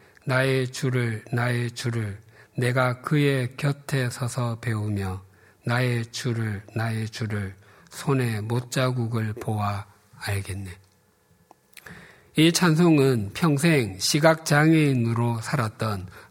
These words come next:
파니 크로스비라는 여인이 지은 노래입니다.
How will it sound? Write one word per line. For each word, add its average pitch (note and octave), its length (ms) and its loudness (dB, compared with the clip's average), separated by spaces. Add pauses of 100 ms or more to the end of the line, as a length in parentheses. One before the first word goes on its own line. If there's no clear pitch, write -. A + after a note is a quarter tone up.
파니 D3+ 540 4
크로스비라는 B2+ 1120 0
여인이 B2 640 0
지은 C3+ 400 -2
노래입니다. G#2+ 640 -2